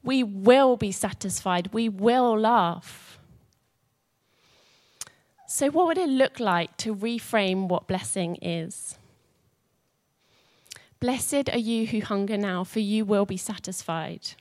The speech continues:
Blessed are we who wait on God. Blessed are we who pu-, who pursue surrender over sufficiency.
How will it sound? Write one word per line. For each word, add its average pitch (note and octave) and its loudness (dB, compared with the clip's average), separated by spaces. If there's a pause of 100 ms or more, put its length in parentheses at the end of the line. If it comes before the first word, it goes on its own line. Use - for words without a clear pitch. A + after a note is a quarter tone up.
(1300)
Blessed A#3+ 0
are B3 0
we A3 -2
who F#3+ -6
wait F#3+ -4
on F#3 -4
God. F3+ -6 (1500)
Blessed B3 -2
are B3+ 0
we A3+ -2
who A3 -2
pu-, G#3 -6 (140)
who A3 0
pursue G#3 -4
surrender G3 -4
over F3+ -4
sufficiency. E3+ -10